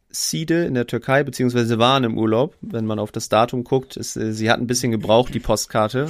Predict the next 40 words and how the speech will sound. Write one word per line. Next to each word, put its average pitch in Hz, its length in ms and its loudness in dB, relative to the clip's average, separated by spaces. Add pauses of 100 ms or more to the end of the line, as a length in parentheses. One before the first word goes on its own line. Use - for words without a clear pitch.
(120)
um 107 120 -2
anzukommen. 120 600 0 (320)
<laughs> - 340 -20
Aber 110 240 -2
das 107 300 -4
ist, - 300 -6
glaub 110 200 0
ich, 110 220 -4
nicht - 380 -6
unbedingt 107 360 -2
selten. 127 540 0 (1200)
Und 117 140 2
ja, 139 100 6
haben 113 100 2
uns 107 140 -2
einfach 117 260 -2
liebe 120 600 0
Grüße 123 500 0
aus - 480 -4
der 117 120 0
Türkei 127 320 -4
geschickt. - 440 -6
Finde 117 200 -6
ich - 100 -6
auch 127 260 -2
richtig, 127 320 -4
richtig 123 240 -4
nett, 117 280 0 (540)
richtig - 280 -2
lieb, 131 240 -4
mit 123 160 -2
einem 113 180 2
sehr 123 400 2
interessanten 123 640 -4
Motiv 120 460 -2
vorne 131 420 2
auf 101 160 -2
der 101 140 -4
<laughs> - 400 -10
Karte. - 520 0